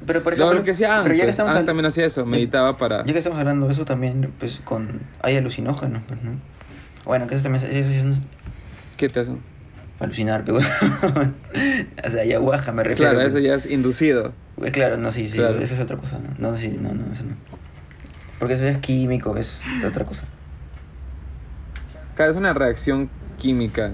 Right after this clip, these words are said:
Speaker 2: no es algo... Bueno, que al final es, es lo mismo, ¿no? Porque el cuerpo está conformado por reacciones químicas,
Speaker 1: Sí, pero
Speaker 2: pues.
Speaker 1: te estás metiendo algo externo, me refiero, pero
Speaker 2: Claro, es inducido,
Speaker 1: Claro,
Speaker 2: sí,
Speaker 1: claro,
Speaker 2: pues, es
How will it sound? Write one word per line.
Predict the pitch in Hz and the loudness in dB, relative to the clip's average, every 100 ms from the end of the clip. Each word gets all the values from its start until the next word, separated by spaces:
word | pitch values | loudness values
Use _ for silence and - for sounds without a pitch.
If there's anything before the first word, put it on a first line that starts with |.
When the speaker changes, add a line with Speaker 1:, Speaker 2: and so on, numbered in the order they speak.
| - 120 | -4 0
Speaker 2:
no | 131 | 0
es | 127 | 2
algo... | 127 127 | 2 4
Bueno, | 175 247 226 | 4 4 2
que | 214 | 0
al | |
final | 214 240 330 | 0 2 2
es, | 262 | 0
es | - 196 | 0 0
lo | 220 | 2
mismo, | 202 208 139 | 0 0 0
¿no? | 147 | 0
Porque | 151 135 120 | 0 0 0
el | 117 | 0
cuerpo | 165 160 | 0 -2
está | 156 156 | -2 -2
conformado | 147 143 131 123 127 | -2 -2 -2 0 0
por | 131 | 0
reacciones | 120 113 123 117 | 0 0 -2 -2
químicas, | 156 151 131 | 0 0 0
Speaker 1:
Sí, | 202 | 0
pero | 156 143 | 4 4
Speaker 2:
pues. | 135 | 2
Speaker 1:
te | - | 0
estás | 151 | 2
metiendo | 143 139 135 131 127 120 | 2 4 4 4 4 2
algo | 120 123 123 113 113 117 | 2 2 0 0 -2 -2
externo, | - - 135 110 110 | -2 0 2 2 0
me | 107 | 0
refiero, | - 123 104 | 0 0 0
pero | - | 4
Speaker 2:
Claro, | 143 - - - - - - | 4 2 -4 -8 -8 -6 -2
es | 156 | 2
inducido, | 180 135 135 113 | 2 4 4 4
Speaker 1:
Claro, | 110 113 | 4 2
Speaker 2:
sí, | - | -2
Speaker 1:
claro, | - | -2
Speaker 2:
pues, | 120 | -2
es | 127 | -2